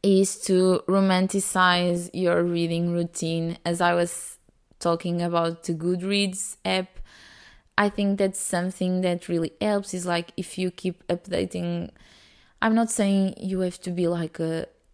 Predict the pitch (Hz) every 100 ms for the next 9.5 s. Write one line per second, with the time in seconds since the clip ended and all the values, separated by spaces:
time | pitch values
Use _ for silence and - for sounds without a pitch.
0 | - 190 - 190 180 180 180 - 175 165
1 | 160 160 160 160 160 165 165 156 151 151
2 | 147 202 196 180 - 185 - 185 175 -
3 | 180 175 170 165 175 165 170 196 - -
4 | 185 185 180 185 - - 202 196 - 202
5 | 190 185 180 175 170 - - _ - 185
6 | 180 185 185 190 185 180 180 175 165 165
7 | 165 170 170 170 170 170 175 165 160 170
8 | - - 185 175 - - 175 185 170 165
9 | - 185 185 165